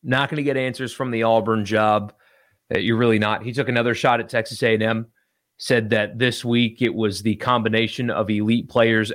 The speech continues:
and elite coaching. Taking a direct shot at A and M again.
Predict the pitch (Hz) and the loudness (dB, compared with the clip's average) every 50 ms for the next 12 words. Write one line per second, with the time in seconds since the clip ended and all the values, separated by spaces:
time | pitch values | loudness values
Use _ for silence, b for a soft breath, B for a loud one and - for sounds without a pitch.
0 | - _ 117 110 113 123 123 123 117 - 131 123 120 117 123 123 113 - - 127 | -6 _ -2 0 0 0 -2 -4 -6 -6 -6 -4 -4 -4 -4 -4 -6 -2 0 0
1 | 127 123 - - 135 127 127 123 - _ _ _ _ _ _ _ _ _ _ _ | 0 0 0 0 -2 -2 -2 -6 -10 _ _ _ _ _ _ _ _ _ _ _
2 | - - 101 95 104 98 90 87 98 98 95 - - 110 101 95 95 101 101 98 | -4 -4 -2 -2 -4 -6 -2 0 0 0 0 0 0 0 0 0 0 0 0 2
3 | 98 101 98 98 98 95 117 117 113 110 104 | 0 0 -2 -4 -2 0 0 0 0 -2 -4